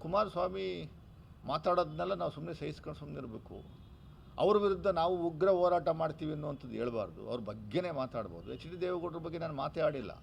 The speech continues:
ದೇವೇಗೌಡರ ಬಗ್ಗೆ ಲಘುವಾಗಿ ಮಾತಾಡ್ತಾರೆ, ಏಕವಚನದಲ್ಲೇ ಮಾತಾಡ್ತಾರೆ. ನಾವು ಯಾವತ್ತೂ ಏಕವಚನದಲ್ಲಿ ಯಾರನ್ನೂ ಸಂಬೋಧನೆ ಮಾಡಿಲ್ಲ, ಮಾತಾಡೋಂಥ ಕೆಲಸವನ್ನ ಮಾಡೇ ಇಲ್ಲ, ಮಾಡಿಸೇ ಇಲ್ಲ. ಈ ಥರ, ಏ, ಪತ್ರಿಕಾ ಹೇಳಿಕೆ ಕೊಡುವಂಥದ್ದು ಎಷ್ಟರ ಮಟ್ಟಿಗೆ ಸರಿ ಅನ್ನುವಂಥದ್ದು ಇರಲಿ. ಅವರು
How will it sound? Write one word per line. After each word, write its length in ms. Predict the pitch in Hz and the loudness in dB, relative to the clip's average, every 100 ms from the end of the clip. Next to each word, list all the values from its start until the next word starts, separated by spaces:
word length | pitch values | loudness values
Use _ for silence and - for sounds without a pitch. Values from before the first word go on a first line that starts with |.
| - - | -18 -6
ದೇವೇಗೌಡರ 480 | 147 180 170 165 156 147 | -2 0 0 -4 -6 -6
ಬಗ್ಗೆ 240 | 139 120 165 131 | -6 -4 -2 -2
ಲಘುವಾಗಿ 540 | 131 143 165 180 185 185 | -2 4 6 6 4 0
ಮಾತಾಡ್ತಾರೆ, 520 | 160 151 139 135 127 123 156 | 0 0 -2 -2 -10 -4 -4
ಏಕವಚನದಲ್ಲೇ 540 | 160 170 160 196 190 170 | -4 -8 -2 0 0 -2
ಮಾತಾಡ್ತಾರೆ. 440 | 156 156 143 131 120 | 0 0 0 -4 -4
ನಾವು 100 | 120 | 0
ಯಾವತ್ತೂ 300 | 135 170 160 180 165 | 0 -2 -6 -6 -6
ಏಕವಚನದಲ್ಲಿ 460 | - 151 135 147 127 | -4 -6 -6 -4 0
ಯಾರನ್ನೂ 280 | 120 151 202 151 | 0 -2 -4 -4
ಸಂಬೋಧನೆ 340 | 139 131 120 104 | -4 -4 -4 -4
ಮಾಡಿಲ್ಲ, 240 | 90 82 - - - - - - - - | -6 -10 -14 -18 -20 -20 -20 -20 -10 -2
ಮಾತಾಡೋಂಥ 400 | 139 160 147 139 131 | 0 2 2 0 -6
ಕೆಲಸವನ್ನ 320 | 123 123 120 104 | -6 -6 -6 -2
ಮಾಡೇ 200 | 107 131 131 | 0 0 2
ಇಲ್ಲ, 100 | 110 104 | 0 -2
ಮಾಡಿಸೇ 260 | 117 - 92 | -4 -6 -8
ಇಲ್ಲ. 100 | 76 - - - - - - - - - 175 | -8 -14 -20 -20 -20 -20 -20 -20 -20 -12 -8
ಈ 40 | 214 | 0
ಥರ, 120 | 226 214 160 170 - | 6 8 6 4 -4
ಏ, 40 | 143 156 160 139 | -8 -6 -6 -4
ಪತ್ರಿಕಾ 320 | 180 202 - 196 | -4 -4 2 4
ಹೇಳಿಕೆ 220 | 180 185 165 | 4 2 -6
ಕೊಡುವಂಥದ್ದು 440 | 156 156 151 147 156 | -6 -6 -8 -8 -6
ಎಷ್ಟರ 200 | 135 - 147 | -6 -8 -10
ಮಟ್ಟಿಗೆ 240 | 135 127 123 | -8 -10 -8
ಸರಿ 160 | 127 120 120 120 - - | -6 -6 -6 -10 -8 -4
ಅನ್ನುವಂಥದ್ದು 440 | 165 156 156 165 185 | -2 -4 -4 0 2
ಇರಲಿ. 180 | 208 110 - - - - | 2 0 -4 -18 -16 -8
ಅವರು 160 | 127 | -8